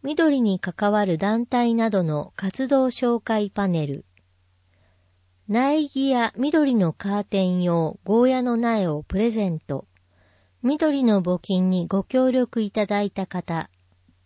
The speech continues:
なくなり次第終了。内容は変更になる場合があります。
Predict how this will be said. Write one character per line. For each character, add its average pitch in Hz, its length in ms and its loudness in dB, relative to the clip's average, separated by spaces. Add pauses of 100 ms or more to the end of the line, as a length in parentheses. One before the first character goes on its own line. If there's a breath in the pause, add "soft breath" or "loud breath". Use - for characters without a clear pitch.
(180)
な 240 160 2
く - 120 -4
な 320 160 2
り 294 140 0
次 - 160 -10
第 208 220 4
終 190 360 0
了。 160 460 0 (1900)
内 285 320 2
容 285 260 2
は 233 320 2
変 311 320 -2
更 302 300 -2
に 294 120 -4
な 285 160 -2
る 233 140 2
場 196 220 0
合 190 140 0
が 180 160 -2
あ 180 40 0
り 170 180 -2
ま 160 200 -4
す。 - 280 -20